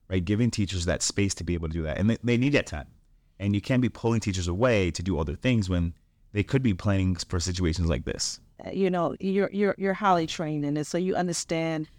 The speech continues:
Speaker 2: that it's about effective statements, that it's about praise, it's about, uh, being intentional about when you see, you know, icky behaviors. Can you provide an example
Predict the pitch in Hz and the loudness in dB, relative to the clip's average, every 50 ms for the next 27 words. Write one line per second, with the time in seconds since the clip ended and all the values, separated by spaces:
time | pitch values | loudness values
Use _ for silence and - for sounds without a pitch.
0 | - - - 165 160 160 165 - - 165 160 165 160 156 156 - - 170 - - | -12 -4 0 0 0 0 -2 -4 -2 0 0 2 2 2 0 -2 -4 -8 -4 -2
1 | - 165 156 - - 143 - - - - 185 160 151 - - 147 139 147 131 - | -2 -2 0 -2 -6 -6 -4 -4 -2 0 0 0 0 -2 -4 -6 -4 -4 -2 -2
2 | 165 160 175 - - 180 160 175 160 160 160 - - - 190 165 165 160 160 156 | -2 -2 -2 -4 -4 -2 2 2 2 2 2 -2 -6 -4 -2 -2 0 0 0 -2
3 | 151 147 - 151 143 - - 156 160 156 151 165 156 160 160 160 156 156 - - | -2 -2 -4 -4 -6 -4 -4 -2 -2 0 0 2 4 4 4 4 2 0 -4 -10
4 | - - - - - - - - - - 165 165 156 156 151 156 160 - - - | -16 -18 -20 -20 -20 -20 -20 -18 -12 -6 -2 0 2 2 0 0 -4 -6 -10 -12
5 | - - - - 190 170 202 196 190 175 - 175 175 - - - 208 190 - - | -14 -14 -10 -8 -2 2 2 4 4 2 0 -2 -2 -4 -4 -4 -4 -4 -2 0
6 | 196 175 165 160 156 156 156 151 156 - 165 160 151 160 156 160 156 175 175 165 | 0 0 0 0 0 -2 -4 -6 -6 -6 -4 -2 0 0 0 0 0 -2 -4 -2
7 | 170 170 - - - 190 185 175 175 170 165 156 - - - - - - - - | -4 -4 -4 -2 -2 -2 0 0 0 -2 -2 -4 -6 -12 -20 -20 -20 -12 -6 -4
8 | 240 226 220 202 196 190 185 185 - - - - - - 233 208 202 190 165 - | 0 4 6 6 6 6 4 2 -2 -4 -6 -6 -4 -2 -2 -2 -2 -2 -2 -2
9 | 196 190 180 185 175 160 151 147 147 143 - - - - 247 240 262 330 392 - | 0 0 2 0 0 0 -2 -2 -2 -4 -4 -4 -2 0 2 2 2 2 2 0
10 | - 330 240 233 226 220 220 226 214 190 175 170 160 151 147 165 165 170 175 175 | 0 0 2 4 6 6 6 6 4 2 0 -2 -4 -6 -4 0 2 4 4 2
11 | 180 - 180 165 - - 165 170 | 2 0 -4 -4 -4 -6 -8 -10